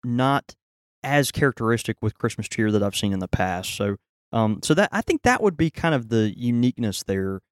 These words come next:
Um, it, that, you know, it's just there, there's a robustness. It's a, it's a nice balance between rich and tangy. One thing you can always,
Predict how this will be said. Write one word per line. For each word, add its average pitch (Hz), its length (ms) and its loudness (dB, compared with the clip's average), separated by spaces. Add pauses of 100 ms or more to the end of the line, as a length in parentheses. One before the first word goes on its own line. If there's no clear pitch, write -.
(280)
Um, 107 440 0 (140)
it, 120 240 -8
that, 117 200 2 (200)
you 139 80 -2
know, 120 100 4
it's 113 140 -2
just - 260 -6
there, 131 180 2
there's 123 200 -2
a 113 60 0
robustness. 127 680 2
It's - 140 0
a, 113 160 2
it's - 120 0
a 143 60 2
nice 147 280 0
balance 143 420 0
between 120 420 -2
rich 123 540 2 (380)
and 107 240 -2
tangy. 104 560 -2 (360)
One 190 200 0
thing 240 140 0
you 175 100 0
can 151 180 -4
always, 175 640 0